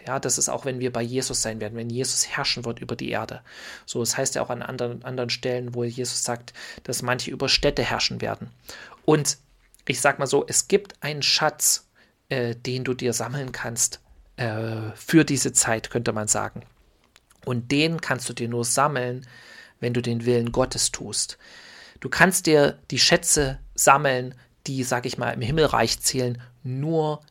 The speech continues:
wenn du den Willen Gottes tust und wenn du eine Beziehung hast mit dem Heiligen Geist,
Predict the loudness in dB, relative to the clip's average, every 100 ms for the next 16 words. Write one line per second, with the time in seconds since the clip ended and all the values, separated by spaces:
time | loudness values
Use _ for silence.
0 | -12 -8 -4 -4 -4 -4 -2 0 0 2
1 | 2 2 -2 -4 -4 -4 -6 -6 -4 -4
2 | -4 -4 -4 2 4 4 4 2 -2 -2
3 | -2 -6 _ _ -6 2 4 4 -2 -6
4 | -20 -20 -20 -20 _ -2 2 6 6 4
5 | 0 -2 0 0 0 -2